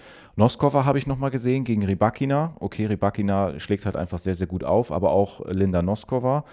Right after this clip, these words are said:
mal da so zu sehen in den offenen Rallyes, wie gut sie da mitgehen kann und dass sie da teilweise mithalten kann und auch gar nicht so ehrfürchtig und so, das hat mir auch gut gefallen.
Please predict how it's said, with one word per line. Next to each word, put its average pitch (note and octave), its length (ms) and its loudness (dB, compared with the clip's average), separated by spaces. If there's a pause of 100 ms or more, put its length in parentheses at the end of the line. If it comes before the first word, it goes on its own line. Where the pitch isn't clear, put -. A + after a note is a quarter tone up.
(380)
mal F#2+ 240 2
da G2 120 6
so F#2 120 -2
zu - 180 -4
sehen A2 340 2
in A2 80 2
den G2+ 140 0
offenen F#2+ 340 0
Rallyes, A#2 360 2
wie F#2+ 80 -4
gut G#2+ 180 -2
sie G#2+ 60 0
da F#2 120 2
mitgehen A#2+ 440 0
kann A#2 240 0
und G2 160 0
dass G#2 120 2
sie C3+ 80 0
da A2+ 140 2
teilweise A2+ 460 0
mithalten A2+ 480 -2
kann A2 260 -2 (460)
und G2 180 -4
auch - 300 2
gar G#2+ 180 4
nicht C3 160 2
so G2 300 0
ehrfürchtig F2 720 -2
und E2+ 100 -4
so, G2 80 -2
das F#2+ 120 -2
hat F#2+ 100 -2
mir F2+ 120 0
auch G2+ 120 -4
gut B2 180 -6
gefallen. B2 440 -2